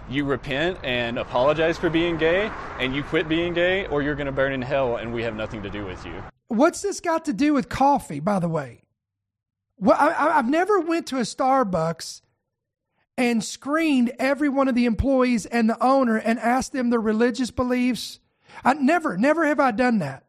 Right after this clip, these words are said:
Speaker 2: And say, "Well, I wanna know what your religious beliefs are before I buy your cup of coffee." Guys,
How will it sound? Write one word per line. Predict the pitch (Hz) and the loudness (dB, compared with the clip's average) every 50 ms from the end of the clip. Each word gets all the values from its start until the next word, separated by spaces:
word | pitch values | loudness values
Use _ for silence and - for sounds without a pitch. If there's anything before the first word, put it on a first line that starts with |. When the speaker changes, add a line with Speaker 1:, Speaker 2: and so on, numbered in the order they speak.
| _ _ _ - - - | _ _ _ -20 -6 -2
Speaker 2:
And | 254 233 | 0 0
say, | - 285 269 | 0 0 -2
"Well, | 247 277 277 269 | 0 2 2 4
I | 294 | 2
wanna | 330 359 349 | 2 0 0
know | 320 320 302 | 0 0 0
what | 294 302 - - | 0 -2 -2 -2
your | 285 247 | -2 -2
religious | 233 254 247 277 294 - 277 226 | 0 2 2 2 2 0 -2 -4
beliefs | 185 - 254 233 247 240 196 - | -2 0 0 2 2 2 0 0
are | 254 240 240 | 0 0 2
before | 208 233 - - 269 247 | 0 0 0 2 2 2
I | 240 | 2
buy | 208 170 202 240 247 254 | 2 2 2 2 2 2
your | 240 220 220 202 | 2 0 -4 -4
cup | - - 240 226 - | -2 -2 -2 -2 -2
of | 220 - | -4 -2
coffee." | - 208 226 214 202 165 - 147 143 | 0 2 2 2 2 -2 -4 -8 -10
Guys, | 156 - - 277 285 294 294 294 | -6 -2 2 2 4 4 2 0